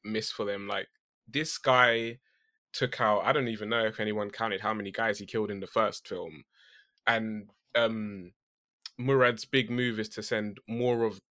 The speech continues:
the same type of guy after him, and even when they catch him, just leave him tied in a room. It was just really, for me, it was really,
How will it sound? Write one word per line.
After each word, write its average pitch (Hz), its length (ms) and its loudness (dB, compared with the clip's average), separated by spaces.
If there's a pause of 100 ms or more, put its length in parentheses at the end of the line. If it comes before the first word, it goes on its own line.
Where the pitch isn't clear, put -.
the 110 60 -4
same 113 480 -2
type 117 300 0
of 110 160 -6
guy 113 220 2
after 127 340 -2
him, 143 520 -4
and 107 340 -8 (200)
even 123 300 0
when 123 140 -4
they 110 100 -2
catch - 360 -4
him, 113 180 -4
just - 340 -8 (100)
leave 110 260 -6
him 117 400 -4
tied 113 280 -2
in 113 100 -4
a 110 60 -6
room. 147 640 0
It 98 80 -4
was 127 180 -6
just - 240 -8
really, 131 300 -2 (840)
for - 160 0
me, 156 160 0
it 147 60 4
was 139 120 2
really, 139 360 0